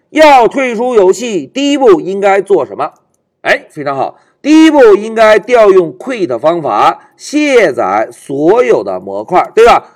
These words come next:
调用完 quit 方法之后，我们要调用一个 exit 内置函数，这个内置函数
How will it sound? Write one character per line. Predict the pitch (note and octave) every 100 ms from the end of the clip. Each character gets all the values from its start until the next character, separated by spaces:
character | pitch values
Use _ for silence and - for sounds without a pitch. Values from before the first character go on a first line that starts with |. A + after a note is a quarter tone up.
| _
调 | - E4+ E4 C#4
用 | B3 A#3
完 | A3 B3
quit | - C#4+ B3 F#3
方 | F3+ A#3
法 | G3+ C3
之 | D3+
后， | A#3 C4 G3+ _ _
我 | C3
们 | F#3+
要 | B3+ A#3+ G3
调 | A#3+ A#3+ F#3+
用 |
一 | E3
个 | E3 - -
exit | A#3 C4+ C4 F#3 D3 A2+ -
内 | A#3+ B3 D#3+
置 | A2+
函 | F#2+ F#2
数， | B2+ G#3+ F3 - _ _
这 | E4 E4+
个 | C#4
内 | D4+ C#4+
置 | G3 E3+
函 | B2+ E3
数 | G#3+ A3+ -